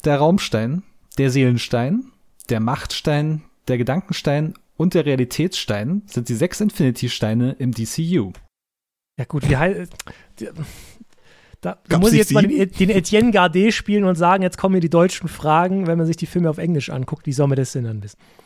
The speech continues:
Speaker 2: Also ich weiß wieder, was falsch ist, aber keine Ahnung, wie, wie es, wie, wie, wie es wirklich heißt. Oder?
Speaker 3: War bis
Speaker 2: Weiß
Speaker 3: eben noch
Speaker 2: ich's
Speaker 3: der Meinung, es
Speaker 2: überhaupt?
Speaker 3: gab sieben, aber okay.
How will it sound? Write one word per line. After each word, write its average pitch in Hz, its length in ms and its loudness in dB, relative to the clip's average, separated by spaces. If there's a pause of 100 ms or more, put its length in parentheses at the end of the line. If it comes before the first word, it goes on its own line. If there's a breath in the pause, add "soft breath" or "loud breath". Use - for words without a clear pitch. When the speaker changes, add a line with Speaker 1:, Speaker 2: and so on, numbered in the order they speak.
(1080 soft breath)
Speaker 2:
Also 135 100 0
ich 127 100 -4
weiß 180 180 2
wieder, 170 140 4
was 151 100 0
falsch 170 260 2
ist, 165 120 0
aber 135 160 -2
keine 131 240 -2
Ahnung, 120 240 -4
wie, 117 220 -4
wie 117 100 -6
es, - 340 -12
wie, 160 320 -10
wie, 151 380 -10 (100)
wie 156 340 -12
es - 140 -14
wirklich 170 300 -18
heißt. - 580 -20 (1400 soft breath)
Oder? 156 220 -6
Speaker 3:
War 107 100 2
bis - 100 0
Speaker 2:
Weiß 107 80 2
Speaker 3:
eben 127 80 4
noch 131 60 2
Speaker 2:
ich's - 60 -2
Speaker 3:
der 113 80 0
Meinung, 117 200 4
es 117 80 0
Speaker 2:
überhaupt? - 180 -2
Speaker 3:
gab 101 60 -4
sieben, 107 300 0 (280)
aber 95 220 -2
okay. 104 300 -4